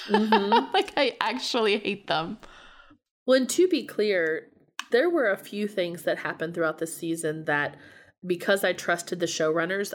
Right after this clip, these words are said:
Speaker 1: I just didn't bring up on the podcast.
Speaker 2: Mm.
Speaker 1: That if I knew then what I do now,
Speaker 2: Yeah.
Speaker 1: I would have brought it up. Like,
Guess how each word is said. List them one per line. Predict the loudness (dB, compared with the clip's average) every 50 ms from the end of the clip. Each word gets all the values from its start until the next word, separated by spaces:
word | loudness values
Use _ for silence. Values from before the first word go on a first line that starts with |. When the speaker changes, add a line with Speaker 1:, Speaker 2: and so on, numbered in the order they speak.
| -8 -6 -4
Speaker 1:
I | -4 -4
just | -4 -4 -4 -4
didn't | -6 -6 -4 -4
bring | -6 -4 -4 -4
up | -6 -6 -6
on | -8 -10
the | -10
podcast. | -10 -8 -8 -8 -6 -6 -6 -6 -6 -8 -10 -10 -10 -8 -6
Speaker 2:
Mm. | -4 -2 -2 -2 -2 0 2
Speaker 1:
That | 2 2 2 2 -2 -6 -16 -20 _ _ _ _ _
if | -4 -2 0
I | 0 0
knew | 2 2 2 2 2
then | 2 0 0 -2 -2 -4
what | -4 -4
I | -2 -2
do | -2 -4
now, | -4 -4 -4 -2 -2 -2 -2 -2 -2 -2 0
Speaker 2:
Yeah. | 0 -2 -2 -4 -6 -6
Speaker 1:
I | -2 0 0
would | 2 0
have | 0 -2
brought | -2 -4 -4 -4
it | -4 -4
up. | -6 -6 -8 -6 -2
Like, | 0 2 2 0 -2 -6